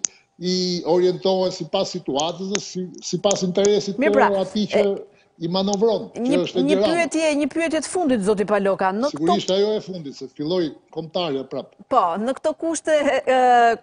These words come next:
Speaker 2: ku jeni, a ka më shanse këtu për, për bashkim, apo ja, është rrugë e mbyllur, pra, secila palë në
Speaker 1: Jo,
Speaker 2: drejtimin e
Speaker 1: fakti
Speaker 2: vet?
Speaker 1: që, se ishte edhe pjesë e pyetjes tuaj,
Speaker 2: Po.
Speaker 1: fakti që pjesa më e madhe e deputetëve i ka ngërkuar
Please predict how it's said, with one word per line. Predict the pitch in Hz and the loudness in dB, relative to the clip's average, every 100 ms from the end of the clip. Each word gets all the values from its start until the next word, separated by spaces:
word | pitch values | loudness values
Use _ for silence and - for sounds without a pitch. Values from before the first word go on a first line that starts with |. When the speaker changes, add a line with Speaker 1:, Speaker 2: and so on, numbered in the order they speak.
| - | -4
Speaker 2:
ku | 285 | 0
jeni, | 277 262 220 185 175 - | 2 4 4 0 -2 0
a | 196 | -2
ka | - 262 285 | 0 0 0
më | 294 294 | 0 -2
shanse | 320 320 320 320 | 0 0 -2 -6
këtu | - 330 - | -4 -8 -4
për, | 320 294 - - | -4 -4 -6 -4
për | 311 | -2
bashkim, | 240 277 - - 349 554 | 0 -2 -4 -6 -4 -4
apo | 466 302 | -2 0
ja, | 294 277 | 0 0
është | - 254 262 | 0 0 0
rrugë | 269 262 | 0 0
e | |
mbyllur, | 247 220 220 185 | 0 0 0 0
pra, | - 165 147 - | 0 -2 -2 -6
secila | - 190 - 220 214 | -12 -10 -4 -2 0
palë | 220 208 | 0 0
në | 196 | -2
Speaker 1:
Jo, | |
Speaker 2:
drejtimin | 190 185 196 | -4 -2 0
e | 196 | 2
Speaker 1:
fakti | 190 170 | 2 0
Speaker 2:
vet? | 208 | 0
Speaker 1:
që, | - 214 208 202 - _ _ | 2 2 2 0 -6 _ _
se | - 175 175 - - - | -8 -4 -4 -6 -14 -8
ishte | 160 160 170 | -6 -4 -2
edhe | 175 175 | -4 -2
pjesë | 175 - | -2 -4
e | 143 | -6
pyetjes | 160 151 143 - | -6 -4 -8 -6
tuaj, | 127 110 | -6 -6
Speaker 2:
Po. | - | -2
Speaker 1:
fakti | 185 175 175 | -2 -2 -6
që | - 170 170 165 - _ _ - | -2 -2 -2 -4 -10 _ _ -2
pjesa | 190 185 175 | 0 0 -4
më | 190 185 | -4 -2
e | |
madhe | 185 180 151 | -2 -2 -4
e | 127 | -4
deputetëve | 143 - - 117 87 80 - _ _ _ _ _ - | -8 -8 -10 -10 -10 -16 -20 _ _ _ _ _ -8
i | 113 | -2
ka | 151 | -2
ngërkuar | 147 143 185 202 196 190 | 0 -2 2 4 4 2